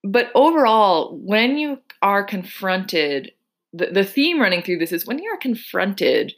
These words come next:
with conflict in your life, the answer to how you, how you, how you, you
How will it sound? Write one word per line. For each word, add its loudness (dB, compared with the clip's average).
with 0
conflict -2
in 2
your 4
life, -2
the -2
answer 2
to -2
how -2
you, -2
how -2
you, -2
how 2
you, -2
you -2